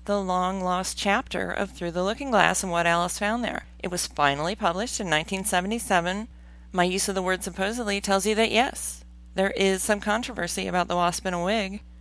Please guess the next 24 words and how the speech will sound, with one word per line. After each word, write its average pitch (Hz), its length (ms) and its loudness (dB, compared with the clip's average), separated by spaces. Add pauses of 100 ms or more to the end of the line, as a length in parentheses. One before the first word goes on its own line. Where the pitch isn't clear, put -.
(140)
and 202 120 8
I 170 80 6
would 170 160 2
love 180 160 4
to - 100 -8
tell 175 180 -2
you 160 120 -2
all 185 400 2
about 160 280 6
it, 202 160 2
but 175 60 -2
like 170 220 4
I 214 60 4
said, 180 280 2
I'm 170 220 0
going 180 180 -2
to 226 80 -2
wait 180 300 -2
just - 580 -4
one 202 220 2
more 185 180 0
episode 165 420 0
or 160 80 -2
two 156 440 -6